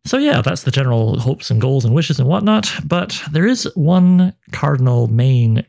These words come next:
goal with the Patreon, and I'm gonna reveal that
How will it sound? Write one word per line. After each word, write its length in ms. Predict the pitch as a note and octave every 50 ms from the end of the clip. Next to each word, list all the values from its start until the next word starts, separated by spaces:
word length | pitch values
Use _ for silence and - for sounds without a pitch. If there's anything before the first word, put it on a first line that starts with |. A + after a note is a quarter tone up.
| _ -
goal 480 | - A#2 A2 G#2 G2+ G2 G2 G#2 G#2
with 260 | G#2 A2+ B2+ A2+ - - _
the 80 | - B2
Patreon, 640 | - - B2 C3 - - - G2 F#2+ F#2 F#2 F#2 F2 - - _ _ _ _ -
and 180 | - - G2+ G2
I'm 80 | G2+
gonna 160 | G#2 A#2 G#2+ G#2+
reveal 340 | G#2+ G#2 G#2+ A2 G#2+ G#2 A2
that 340 | D#3 G3+ G#3 F3 - -